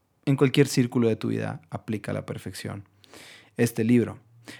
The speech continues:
Ahora, antes de seguir con el libro, ah, y es interesante porque,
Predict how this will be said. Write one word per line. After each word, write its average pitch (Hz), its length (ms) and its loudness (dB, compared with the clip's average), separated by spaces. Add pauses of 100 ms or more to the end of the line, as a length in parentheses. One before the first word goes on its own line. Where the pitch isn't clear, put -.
Ahora, 131 260 8
antes 156 240 4
de 135 100 6
seguir 131 460 4
con 113 160 -2
el 110 120 -4
libro, 110 520 -2
ah, 104 500 -6 (420)
y 120 300 4
es - 260 0
interesante 131 720 4
porque, 120 460 -2